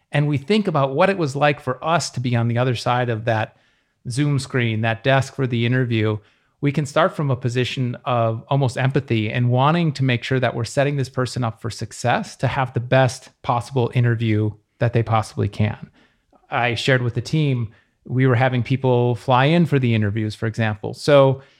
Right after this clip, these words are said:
even taking a moment to step back and think about what that person went through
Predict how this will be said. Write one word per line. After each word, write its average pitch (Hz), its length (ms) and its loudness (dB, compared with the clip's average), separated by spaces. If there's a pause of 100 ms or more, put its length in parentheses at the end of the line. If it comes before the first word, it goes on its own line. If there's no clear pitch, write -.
(180)
even 220 260 -6
taking 165 320 -4
a 139 60 -4
moment 131 320 -2
to 110 80 -6
step - 320 -4
back 131 280 0
and 113 140 -4
think 127 180 -2
about 110 440 0 (320)
what 151 220 2
that 143 220 0
person 123 380 -2
went 131 220 -2
through 113 340 2